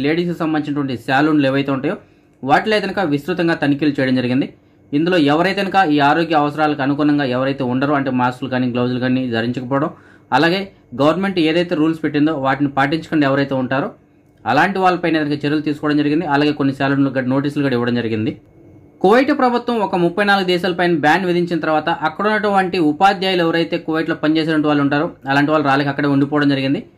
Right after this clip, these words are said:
దాంతో కువైట్ ప్రభుత్వం అయితే కనుక ప్రస్తుతానికి కువైట్ ఉన్నటువంటి ఉపాధ్యాయుల కొరతను తీర్చడానికి కోసం అని చెప్పేసి సౌదీ నుంచి ఉపాధ్యాయుల్ని తీసుకురావడానికి అయితే కనుక కువైట్కి సంబంధించినటువంటి ఎంఓ, అంటే Ministry of Education వాళ్ళు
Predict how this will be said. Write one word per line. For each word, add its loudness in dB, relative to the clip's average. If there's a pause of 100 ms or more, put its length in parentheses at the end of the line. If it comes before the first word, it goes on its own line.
(380)
దాంతో -2
కువైట్ 2
ప్రభుత్వం 0
అయితే 0
కనుక -4 (120)
ప్రస్తుతానికి -2
కువైట్ -2
ఉన్నటువంటి -2 (160)
ఉపాధ్యాయుల 0
కొరతను -2
తీర్చడానికి 0
కోసం -4
అని 2
చెప్పేసి -4 (600)
సౌదీ 2
నుంచి -2 (100)
ఉపాధ్యాయుల్ని 0
తీసుకురావడానికి 0
అయితే -4
కనుక -4 (320)
కువైట్కి 0
సంబంధించినటువంటి 0 (180)
ఎంఓ, 2 (100)
అంటే -2
Ministry 0
of -4 (120)
Education -2
వాళ్ళు 0